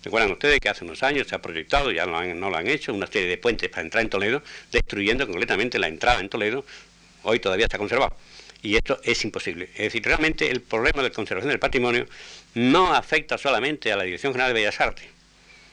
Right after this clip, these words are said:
Son muchos ministerios los que intervienen en esta ejecución, y creen ustedes, en esta, eh, evitación de la degradación y esta conservación.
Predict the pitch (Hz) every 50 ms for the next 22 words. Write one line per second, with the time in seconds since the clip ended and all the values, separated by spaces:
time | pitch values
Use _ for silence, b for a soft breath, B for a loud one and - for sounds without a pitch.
0 | B B _ _ _ _ _ - - - 143 151 160 131 120 139 180 - - 139
1 | 127 113 95 92 - 117 110 107 127 156 151 - - _ _ _ _ _ _ _
2 | - - - _ - - - - - - - - - 95 101 - - - 98 95
3 | 101 104 - 110 101 104 135 143 151 147 143 - - 104 104 117 127 123 - 131
4 | 123 - - B B B B - 110 - 131 127 - 110 107 - 127 123 117 107
5 | - - 117 110 95 - - 110 98 98 117 110 - - 113 101 90 B B B
6 | B B B - - 104 104 104 101 95 98 98 95 95 92 92 92 92 92 92
7 | 92 92 87 87 87 - 104 110 110 98 104 95 - 135 127 117 107 98 92 98
8 | 107 135 139 120 - 139 127 123 123 - 104 110 - - 110 - 101 - - 95
9 | 90 82 - 87 -